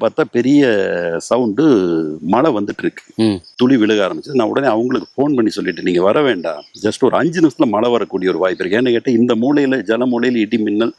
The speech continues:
Speaker 1: காத்திருந்ததுன்னா மழை வரும்ன்ட்டு நல்ல மழை வந்து சார். மழை பேஞ்சு அந்த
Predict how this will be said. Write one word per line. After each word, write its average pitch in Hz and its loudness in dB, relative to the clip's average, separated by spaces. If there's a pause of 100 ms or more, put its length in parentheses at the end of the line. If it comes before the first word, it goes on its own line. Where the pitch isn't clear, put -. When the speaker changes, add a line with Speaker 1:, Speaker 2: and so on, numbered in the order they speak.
(480)
Speaker 1:
காத்திருந்ததுன்னா 101 -2
மழை 92 -2
வரும்ன்ட்டு 90 -2
நல்ல 107 2
மழை 107 0
வந்து 85 -4
சார். 127 -4
மழை 120 2
பேஞ்சு 123 0
அந்த 113 0